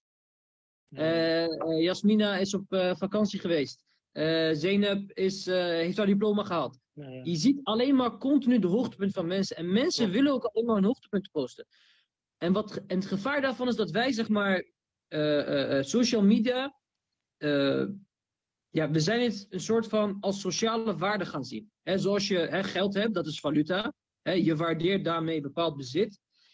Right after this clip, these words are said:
Speaker 2: En de aantal likes of de aantal aandacht, de comments, is voor ons een soort van va-, valuta geworden waarop wij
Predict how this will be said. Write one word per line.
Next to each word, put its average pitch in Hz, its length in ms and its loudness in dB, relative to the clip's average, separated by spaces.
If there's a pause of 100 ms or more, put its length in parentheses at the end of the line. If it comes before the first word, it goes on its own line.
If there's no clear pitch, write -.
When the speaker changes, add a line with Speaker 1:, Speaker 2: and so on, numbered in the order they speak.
(160)
Speaker 2:
En 180 180 2
de 190 200 2
aantal 214 420 0
likes 226 420 -2
of 160 80 -12
de 165 120 -14
aantal 196 380 -4
aandacht, 220 440 0
de 165 140 -6
comments, 269 540 0 (280)
is 277 200 0
voor 233 140 0
ons 277 480 -2
een 180 120 -4
soort 214 220 0
van 208 160 -2
va-, 196 260 -2
valuta 247 420 0
geworden 233 460 2
waarop 190 300 0
wij 233 340 -2